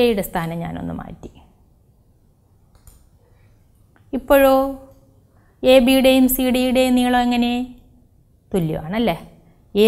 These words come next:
സിയുടെയും ബി ഡിയുടെയോ തുല്യമാണ്. അപ്പോൾ ഇനി എ നീക്കിയതിന് പകരം ബി ആണ് ഒന്ന് മാറ്റുന്നതെന്ന് വിചാരിച്ചോളൂ. നോക്കൂ,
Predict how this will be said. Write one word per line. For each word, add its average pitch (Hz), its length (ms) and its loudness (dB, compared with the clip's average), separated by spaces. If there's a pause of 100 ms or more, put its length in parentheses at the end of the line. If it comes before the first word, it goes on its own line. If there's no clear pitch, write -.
(120)
സിയുടെയും 233 580 2
ബി 220 80 0 (140)
ഡിയുടെയോ 233 520 -2 (920)
തുല്യമാണ്. 160 580 -6 (380)
അപ്പോൾ 311 200 -4 (960)
ഇനി 285 140 4 (520)
എ 269 40 6 (360)
നീക്കിയതിന് 254 540 0
പകരം 220 380 0 (160)
ബി 226 120 2 (180)
ആണ് 233 200 0
ഒന്ന് 226 200 2
മാറ്റുന്നതെന്ന് 220 560 0
വിചാരിച്ചോളൂ. 208 560 -4 (2000)
നോക്കൂ, 220 280 -2